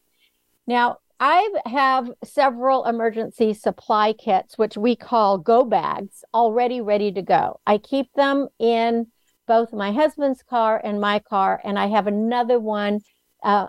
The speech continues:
a big one in the hall closet right at the door where I'm ready to go. Because in the midst of any disasters, and again, these disasters just seem to be continuous,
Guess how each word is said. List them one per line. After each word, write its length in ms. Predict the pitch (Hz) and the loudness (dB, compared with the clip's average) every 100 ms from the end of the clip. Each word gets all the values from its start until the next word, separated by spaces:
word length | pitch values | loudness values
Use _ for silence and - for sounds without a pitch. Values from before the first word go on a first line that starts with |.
| - | -2
a 100 | 208 | -2
big 300 | 175 247 226 | 0 -2 -2
one 420 | 214 202 185 190 | 0 0 0 -2
in 240 | - 214 208 | -2 0 0
the 80 | |
hall 360 | 196 226 220 220 | -2 0 0 0
closet 600 | - 226 202 202 202 190 214 | -2 0 0 0 -4 -6 -6
right 360 | 208 240 247 226 | 0 2 2 -2
at 180 | 214 | -4
the 80 | - | -6
door 460 | 175 190 196 196 196 | -4 0 2 2 0
where 240 | 208 202 | -2 -2
I'm 220 | 196 190 | -2 -4
ready 300 | 180 196 196 180 | 0 2 2 -2
to 100 | 165 | -4
go. 400 | 185 165 - - _ _ _ | 0 0 -2 -6 _ _ _
Because 300 | 262 277 277 - | -4 0 -2 0
in 220 | 302 381 | -2 0
the 80 | 392 | 0
midst 380 | 330 277 254 _ _ | 0 0 -2 _ _
of 300 | 233 226 202 - - | 4 4 2 -6 -2
any 300 | 302 311 277 | 0 0 -2
disasters, 1000 | 247 208 170 151 196 - 180 - - - _ _ _ - | -2 -2 -2 -4 -8 0 2 2 -2 -12 _ _ _ -2
and 140 | 233 | -2
again, 420 | 202 240 175 180 | 0 0 -2 -4
these 220 | 240 226 | -2 -2
disasters 680 | 226 226 240 220 - 220 208 | -4 -2 0 0 -2 -6 -4
just 280 | 214 208 - | -4 -6 -4
seem 220 | 247 233 | -2 0
to 100 | 214 | 0
be 160 | 196 196 | 0 -2
continuous, 1000 | - 180 - 302 302 302 294 294 - | -4 -6 -4 -2 0 0 0 -2 -10